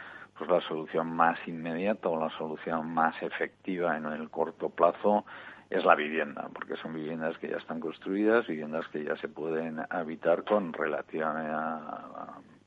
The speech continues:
en relativo co-, corto espacio de tiempo. Pero no es menos cierto que tenemos una serie de activos, como tú has, eh, mencionado, donde entendemos que también podemos, eh,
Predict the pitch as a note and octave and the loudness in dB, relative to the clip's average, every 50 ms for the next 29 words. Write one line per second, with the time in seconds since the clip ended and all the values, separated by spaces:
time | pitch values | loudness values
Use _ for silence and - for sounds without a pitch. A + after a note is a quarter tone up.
0 | _ _ _ _ - - D#2+ D#2+ E2 D#2+ - E2 D#2+ D#2+ D#2+ D#2 - F2 E2 F2 | _ _ _ _ -14 -12 -10 -8 -8 -4 -2 2 4 4 4 4 2 0 2 4
1 | F2+ F2 E2 - - - F#2 E2 D#2 - - - - E2 D2+ - D2+ D2 - - | 4 4 2 0 -4 -4 -2 -2 -2 -4 -4 -2 -2 -2 0 -2 -6 -6 -2 -2
2 | - - - - - - - - E2+ D#2 - - - - - - - - - - | -2 -2 -2 -4 -4 -4 -4 -4 -6 -8 -8 -8 -12 -14 -14 -14 -16 -18 -18 -18
3 | - - - - - - - - F#2+ F#2 F#2+ G2 G#2+ A#2 A2+ - C3 B2 A#2 A#2+ | -20 -20 -14 -12 -12 -4 2 2 4 4 4 2 0 0 0 0 0 2 2 2
4 | A#2 - - - D3 D#3+ E3+ D#3 - D#3+ A2 G2 - - F#2 F#2 F#2+ G2+ - - | 0 0 2 6 6 6 8 8 8 6 6 6 2 0 0 0 -2 -2 -4 -2
5 | G2+ G2 G2 - - G2+ F#2 F2+ F#2 F#2 E2+ - - C#3 C#3 A#2+ G#2+ - - - | -2 -2 -2 -2 -2 0 2 4 2 2 2 0 -2 0 2 2 2 0 0 -6
6 | F2 E2 - - F2+ E2+ F2 F2 E2+ E2+ F2 E2+ - - - - E2+ E2 - - | -8 -8 -6 -6 -4 -2 -2 0 -2 -2 -4 -6 -8 -14 -14 -12 -12 -10 -10 -12
7 | - - - - - - F#2 F#2 F2 F2 - - G2+ G2 A2+ A#2+ B2 B2 B2+ C#3 | -12 -10 -10 -12 -10 -8 -6 -6 -6 -6 -2 0 2 4 6 6 8 8 8 8
8 | D#3+ - - - - - - - - _ - - A2 G#2 G#2+ G#2 A2 A2 A2 - | 6 2 -4 -12 -16 -16 -18 -18 -14 _ 0 2 4 4 6 4 4 4 2 2
9 | G2+ F#2 F#2+ F#2+ G#2 G#2+ A2+ B2 B2+ B2 - - - - E2 F2 E2+ E2+ F2 F#2+ | 0 -2 0 0 0 2 4 4 2 4 2 0 0 2 2 0 0 0 -2 2
10 | G#2 A2+ B2 B2+ A#2 F#2 E2+ D#2 - - E2 D#2 D#2+ E2 E2 E2+ F2 F#2 F#2+ F#2 | 4 6 6 6 6 4 0 -4 -4 -4 -2 0 0 0 0 0 -2 -2 -2 -2
11 | F2 - - - - F2+ E2 E2 E2 D#2+ D#2+ D#2+ D#2 - | -4 -6 -12 -12 -8 -8 -6 -6 -6 -6 -8 -8 -10 -12